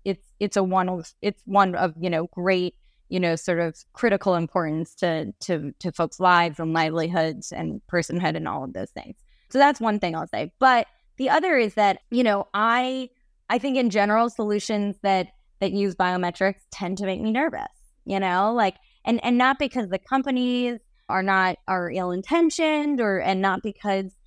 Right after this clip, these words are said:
folks don't try to, you know, introduce the right security measures in order to protect those biometrics, but there just is a higher degree of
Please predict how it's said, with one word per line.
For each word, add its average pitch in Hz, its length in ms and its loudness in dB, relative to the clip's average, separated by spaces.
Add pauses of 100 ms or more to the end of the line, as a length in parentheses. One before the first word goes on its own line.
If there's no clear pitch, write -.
(140)
folks - 380 0
don't 190 260 0
try 190 200 0
to, 185 340 0
you 185 80 -2
know, 175 120 -4
introduce 190 500 -4
the 190 100 -4
right 180 260 -2
security 285 560 0
measures 254 580 2
in 190 80 -6
order 180 220 -2
to 165 80 -6
protect 302 380 -2
those 277 140 -2
biometrics, 247 580 -2 (340)
but 247 160 -4
there 294 140 2
just 339 240 -2
is 285 140 0
a 226 100 6
higher 262 760 0 (340)
degree 214 840 0 (200)
of 185 120 0